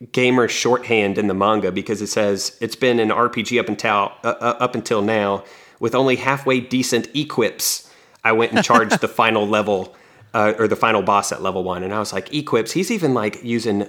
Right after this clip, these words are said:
Speaker 1: gamer slang, basically, in shorthand, which I liked.
Speaker 2: I do like that. Well, and this is also kind of another bit here where you realize that they're really after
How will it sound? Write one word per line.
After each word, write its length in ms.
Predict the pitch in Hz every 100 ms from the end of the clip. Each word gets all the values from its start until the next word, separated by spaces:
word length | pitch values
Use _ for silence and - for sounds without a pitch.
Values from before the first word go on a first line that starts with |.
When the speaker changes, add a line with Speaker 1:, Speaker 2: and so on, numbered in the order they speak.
| - _ -
Speaker 1:
gamer 360 | 123 123 117 101
slang, 540 | - - 113 98 90
basically, 440 | 95 92 - - 98
in 100 | 90
shorthand, 600 | - 113 - 101 90 92
which 200 | - 98
I 80 | 85
liked. 340 | 76 - - - _ _ _ _
Speaker 2:
I 100 | 135
do 140 | 147 185
like 200 | 139 131
that. 200 | 117 123
Well, 120 | 170
and 120 | 180
this 140 | 180 262
is 140 | 262
also 240 | 190 233
kind 160 | 214 185
of 80 | 151
another 300 | 127 151 170
bit 180 | 135 120
here 240 | 127 127
where 360 | 117 123 120 113 - -
you 160 | - 160
realize 500 | 147 196 135 117 117
that 140 | 120
they're 180 | 131 160
really 320 | 147 147 156
after 680 | - 113 - 131 123 117 110